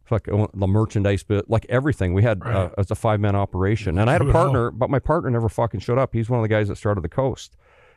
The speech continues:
Speaker 1: And he never showed up. He never helped. And he was always critical. So it just drove me cr-, every time he'd come in town,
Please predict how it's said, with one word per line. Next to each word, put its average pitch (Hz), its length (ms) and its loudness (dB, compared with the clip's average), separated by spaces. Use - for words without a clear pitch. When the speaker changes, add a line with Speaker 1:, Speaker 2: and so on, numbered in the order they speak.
Speaker 1:
And 110 360 2
he 117 120 -2
never 117 360 0
showed 110 320 -2
up. 113 200 -2
He 98 60 -2
never 104 260 2
helped. 107 380 0
And 107 100 2
he 110 60 4
was 104 120 2
always 110 360 0
critical. 113 320 -2
So 101 140 -4
it 98 60 -2
just 110 160 -4
drove 113 200 0
me 107 80 0
cr-, - 160 -14
every 110 160 0
time 117 180 0
he'd 107 100 -2
come 104 180 -2
in 92 80 -2
town, 101 440 -2